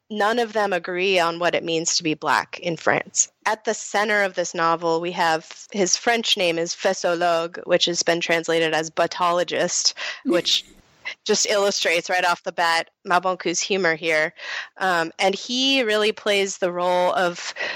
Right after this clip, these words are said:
Speaker 1: um, the native informant author,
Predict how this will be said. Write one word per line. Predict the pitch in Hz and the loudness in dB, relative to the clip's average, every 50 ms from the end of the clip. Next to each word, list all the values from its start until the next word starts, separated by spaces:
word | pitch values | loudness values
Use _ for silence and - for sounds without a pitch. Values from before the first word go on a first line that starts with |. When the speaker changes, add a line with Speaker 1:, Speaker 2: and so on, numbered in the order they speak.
| - - - | -8 -10 -6
Speaker 1:
um, | - 185 180 170 165 170 175 - - - | -2 0 0 0 0 -2 -4 -8 -4 -2
the | 196 180 | 0 0
native | 185 196 190 208 208 202 196 | 2 2 2 2 2 0 0
informant | 196 175 170 - - 196 185 180 180 175 170 160 - | 0 -2 -2 -2 0 0 2 2 2 2 0 -2 0
author, | - 175 170 175 170 - 185 170 160 160 156 156 160 165 175 | 2 2 2 2 2 0 0 2 2 2 2 0 0 -2 -6